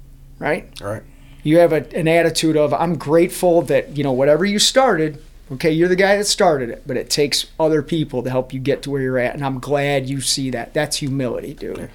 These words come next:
Speaker 1: right? Okay, buddy, what about you? What's the future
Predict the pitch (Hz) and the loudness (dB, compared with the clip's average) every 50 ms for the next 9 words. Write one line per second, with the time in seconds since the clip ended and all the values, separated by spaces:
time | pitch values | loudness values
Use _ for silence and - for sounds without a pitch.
0 | - - - - - - - 127 - - - - - - - - - - - - | -20 -20 -20 -20 -14 -8 -6 -6 -6 -8 -10 -16 -20 -20 -20 -20 -20 -20 -20 -20
1 | - - - - - - - 190 190 156 170 170 175 170 170 180 180 175 170 170 | -20 -20 -20 -18 -4 2 4 4 4 6 4 4 4 4 4 4 4 4 4 4
2 | 175 180 185 175 156 147 180 175 - 180 160 - - 202 202 196 - - - 180 | 4 6 6 6 6 4 2 0 0 -2 -4 -2 0 2 2 2 2 2 2 2
3 | 170 156 139 - | 2 2 0 -2